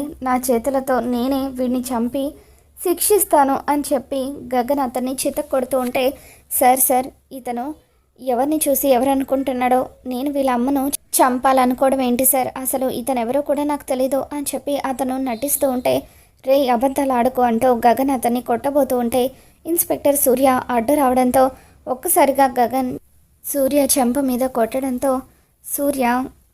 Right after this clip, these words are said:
కారు మీద పడిపోతాడు. ఇక దాంతో సూర్య గగన్ వైపు కోపంగా చూస్తూ, "రేయ్, నన్నే కొడతావా?" అంటూ గగన్ని కొట్టబోతూ ఉంటే అప్పుడు భూమి అడ్డుపడి, "సార్, ప్లీజ్ సార్,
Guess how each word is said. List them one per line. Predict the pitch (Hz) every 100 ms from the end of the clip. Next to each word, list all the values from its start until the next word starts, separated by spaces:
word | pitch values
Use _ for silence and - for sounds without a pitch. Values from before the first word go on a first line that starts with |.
| _ _ _ -
కారు | 277 269
మీద | 277 254 262
పడిపోతాడు. | 269 254 277 277 262 262 -
ఇక | 294 285
దాంతో | 285 247 262 269 254 262 -
సూర్య | - 302 294 254 262 - - _ _ 269
గగన్ | 247 233 285 285
వైపు | 254 247 262 -
కోపంగా | 247 233 285 277 277
చూస్తూ, | 262 240 - 262 262 - - 240
"రేయ్, | 254 269 262 - _ _ -
నన్నే | 247 233 254 285
కొడతావా?" | 262 240 277 254 247
అంటూ | 240 262 254 254 262
గగన్ని | 247 226 262 247 240 254 - _ _ -
కొట్టబోతూ | 277 285 302 277 262
ఉంటే | 247 247 262 -
అప్పుడు | 262 254
భూమి | 247 226 240 262
అడ్డుపడి, | 202 226 269 262 240 254 240
"సార్, | - 262 254 - _ _ _ _
ప్లీజ్ | 269 311 339
సార్, | - 254